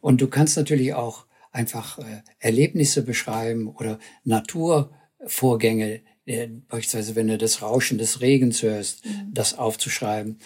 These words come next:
Speaker 1: Oder eben, was dir gerade durch den Kopf geht,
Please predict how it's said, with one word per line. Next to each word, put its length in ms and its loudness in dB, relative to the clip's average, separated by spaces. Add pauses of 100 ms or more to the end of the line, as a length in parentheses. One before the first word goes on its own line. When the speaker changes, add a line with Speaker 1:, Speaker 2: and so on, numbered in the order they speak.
(200)
Speaker 1:
Oder 260 4
eben, 480 -2
was 160 -2
dir 120 0
gerade 320 0
durch 180 -4
den 140 -2
Kopf 260 -6
geht, 300 -4